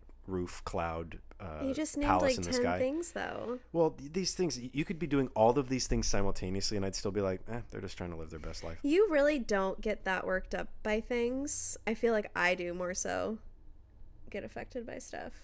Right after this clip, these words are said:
Speaker 1: How about people that wear super baggy pants
Speaker 2: <laughs>
Speaker 1: and you can see their underwear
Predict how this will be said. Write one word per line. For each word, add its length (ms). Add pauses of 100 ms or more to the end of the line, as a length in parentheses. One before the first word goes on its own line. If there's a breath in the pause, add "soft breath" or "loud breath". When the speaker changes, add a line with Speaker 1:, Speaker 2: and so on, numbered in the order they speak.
(100)
Speaker 1:
How 100
about 240
people 280
that 160
wear 140
super 420
baggy 540 (460)
pants 760 (280)
Speaker 2:
<laughs> 280
Speaker 1:
and 100
you 80
can 120
see 160
their 240
underwear 600